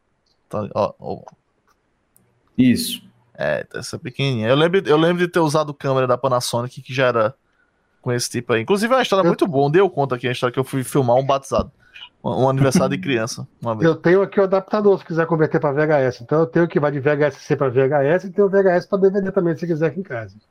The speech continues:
Speaker 1: Na, na minha época, a gente já
Speaker 3: Ó.
Speaker 1: usava uma placa de,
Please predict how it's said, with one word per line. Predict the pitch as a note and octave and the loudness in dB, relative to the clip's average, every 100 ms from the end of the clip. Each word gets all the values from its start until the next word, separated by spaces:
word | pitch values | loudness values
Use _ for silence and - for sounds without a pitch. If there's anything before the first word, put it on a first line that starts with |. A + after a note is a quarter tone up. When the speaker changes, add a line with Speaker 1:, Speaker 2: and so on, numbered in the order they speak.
| - | -4
Speaker 1:
Na, | G#2+ A#2+ A#2+ | 0 2 2
na | B2 | 2
minha | C3+ C3+ | 2 0
época, | C#3 D3 | 0 0
a | |
gente | C#3+ | 0
já | D3 | 2
Speaker 3:
Ó. | C#3+ | 2
Speaker 1:
usava | C3+ C3 C3+ C3 A2+ E2+ _ _ _ - | 2 2 2 2 0 -2 _ _ _ -2
uma | B2+ | -2
placa | A#2+ C3 B2+ | 2 0 0
de, | B2+ | -6